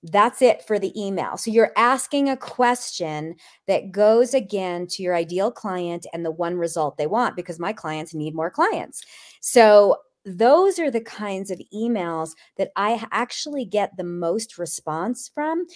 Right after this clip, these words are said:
So if you Google nine-word email, you can, you can, you know, if you're a weight loss coach, you know, "Barbara, are you still looking to lose that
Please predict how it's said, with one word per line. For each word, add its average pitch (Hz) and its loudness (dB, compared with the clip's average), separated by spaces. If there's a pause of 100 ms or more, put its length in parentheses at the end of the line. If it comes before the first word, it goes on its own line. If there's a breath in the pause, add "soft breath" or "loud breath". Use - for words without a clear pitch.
(120 loud breath)
So - -2
if 233 0
you 247 -2
Google 262 2
nine-word 214 0
email, 180 -2 (280 soft breath)
you 208 -8
can, 220 -4
you 233 -4
can, 240 2
you 233 0
know, 185 6
if 185 0
you're 190 4
a 175 4
weight 202 4
loss 165 0
coach, 151 -6 (260 soft breath)
you 151 -10
know, 110 -8
"Barbara, 285 4
are - 2
you 165 -2
still 269 2
looking 247 0
to 220 -2
lose 226 0
that 190 0